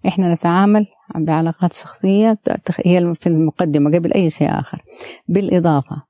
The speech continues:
إلى سماع الوشايات والاستماع إلى الم-، ال-، الواشين اللي ممكن ينقلوا كلام م-، مطيب عن موظف معين. فبتلاقي إنه مثلًا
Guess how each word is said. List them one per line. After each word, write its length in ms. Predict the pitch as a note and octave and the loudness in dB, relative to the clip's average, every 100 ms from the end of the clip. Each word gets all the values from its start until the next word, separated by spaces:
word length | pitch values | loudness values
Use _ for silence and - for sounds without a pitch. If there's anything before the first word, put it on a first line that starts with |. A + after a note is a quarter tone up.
| - | -2
إلى 160 | D#3 D#3+ | 0 0
سماع 340 | - E3+ D#3+ | 0 2 4
الوشايات 560 | D3 C3+ - C#3+ C#3 C3+ | 2 0 -2 -2 -2 -4
والاستماع 440 | D3 C#3+ D#3 D3 - | -6 -4 0 0 2
إلى 140 | D3 | 2
الم-، 140 | C#3+ - _ - | 2 -2 _ -6
ال-، 260 | D3 D#3 - - _ - | -4 -4 -8 -18 _ 0
الواشين 440 | D3 D#3+ D#3 F3+ | 2 2 2 2
اللي 120 | D#3 D3 | 2 2
ممكن 260 | D#3+ D3+ | 0 2
ينقلوا 320 | D#3 D3 C#3+ D#3 - - | 2 2 -2 -4 -16 -4
كلام 260 | D3+ D3+ D3 | 0 2 2
م-، 200 | D#3 D#3 | -2 -6
مطيب 500 | - D#3+ D3+ F#3 E3+ | -4 -4 0 0 2
عن 160 | D#3 D#3+ | 2 4
موظف 280 | D3+ D#3 D3+ | 2 2 0
معين. 360 | C3+ C#3+ C3+ - - - - | 2 0 -2 -8 -20 -20 -6
فبتلاقي 500 | E3 E3+ F#3 F3 E3+ | -6 0 2 4 2
إنه 80 | |
مثلًا 240 | E3+ E3 | 2 -2